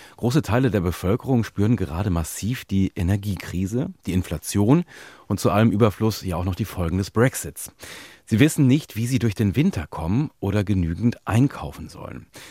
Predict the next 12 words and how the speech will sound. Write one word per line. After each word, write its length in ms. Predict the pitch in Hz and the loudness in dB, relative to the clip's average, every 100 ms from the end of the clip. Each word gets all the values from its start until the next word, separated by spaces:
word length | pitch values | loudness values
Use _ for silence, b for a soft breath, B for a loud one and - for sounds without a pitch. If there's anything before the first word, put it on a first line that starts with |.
| B B B B | B B B B
Großbritannien 680 | 120 - 160 113 151 156 | 0 2 4 4 4 4
hat 120 | 139 135 | 4 2
das 120 | 117 | 0
schwächste 560 | 87 107 117 160 151 - | 0 -2 0 0 -2 0
soziale 540 | 123 - 90 107 135 | -4 -2 -2 0 2
Netz 360 | 87 113 - - - | 2 0 -4 -12 -2
aller 340 | 95 107 113 - | 0 0 -2 -6
westlichen 600 | 85 - - 90 92 87 - | -8 -8 -6 -2 -2 -2 -6
Industrienationen, 1000 | 85 95 113 - 107 73 - - 80 78 | -4 -4 -4 -4 -2 -2 -6 -14 -12 -10
so 80 | |
eine 180 | 71 71 | -10 -10
Studie. 380 | - - 71 - | -14 -12 -12 -12